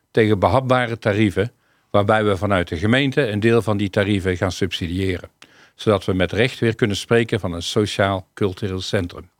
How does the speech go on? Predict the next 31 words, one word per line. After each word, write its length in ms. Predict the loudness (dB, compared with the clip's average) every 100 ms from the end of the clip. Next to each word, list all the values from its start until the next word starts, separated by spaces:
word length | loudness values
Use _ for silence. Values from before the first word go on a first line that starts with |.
| _ _ -20 -20 _ -20 -6
En 120 | 2
maak 220 | 2 4 2
er 60 |
dan 180 | 2 0
één 200 | 2 4
beheerstichting 800 | 4 4 4 0 -2 -2 0 2
van, 240 | 2 0 -6 _ _
samen 500 | -10 -2 0 2 2
met 280 | 2 0 -4 -2
de 160 | 0
grote 380 | 2 2 4 2
bewoners, 600 | 4 4 2 -2 -6 -12 _ _
zoals 280 | -2 0 0
Factorium 720 | -2 0 4 4 4 0 -2 -6
en 100 | -4
de 60 |
bibliotheek. 680 | 2 2 2 -2 -4 -6 -12 _ _ _ _ _ _ _ -20 -20 -20
En 100 | 0
laat 200 | 2 2
de 100 | 0
wijk- 240 | 2 2 2
en 140 | 2
buurthuizen 640 | 4 4 4 2 2 0 -2
zich 220 | -4 2
weer 140 | 2
richten 360 | 4 0 0 0
op 120 | 2
het 120 | 0
wijk- 260 | 2 0 2
en 100 | 2
buurtwerk. 600 | 2 2 0 -6 -10 -18